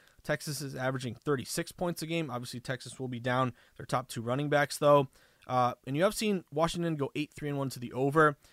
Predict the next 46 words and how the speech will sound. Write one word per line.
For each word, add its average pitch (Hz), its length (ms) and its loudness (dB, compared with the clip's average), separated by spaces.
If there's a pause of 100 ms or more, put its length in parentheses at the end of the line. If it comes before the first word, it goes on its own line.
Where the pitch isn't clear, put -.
(140)
It's - 80 -14
just - 180 -2
tough 269 160 6
for 247 80 -2
me 220 140 2
to 196 80 6
sweat 196 240 2
these 135 160 -4
overs 165 340 4
in 131 120 2
bowl 131 180 2
game 170 180 -2
season 180 440 -2 (200)
because 151 320 0
unders 185 300 4
have 143 140 -2
done 135 220 -2
so 135 320 0
well. 120 380 0
Unders 165 280 0
this 156 140 -6
bowl 143 200 0
game 127 180 -4
season 123 400 -4 (220)
are - 100 -10
seventeen 165 600 -6
and 107 120 -6
nine, 143 440 0 (260)
sixty-five 139 580 -2
percent. 147 460 0 (280)
Uh, 113 160 -6
but 135 140 -4
again, 139 260 -2 (100)
you - 80 -20
g-, 139 100 -10 (120)
gotta 143 180 4
admit 147 220 0
here 135 180 0
that 127 160 -4
some 127 140 -6
money 135 180 -2
did 127 200 -4
take 135 200 -4
this 117 220 -8
over, 131 400 2 (280)
uh, 120 140 -8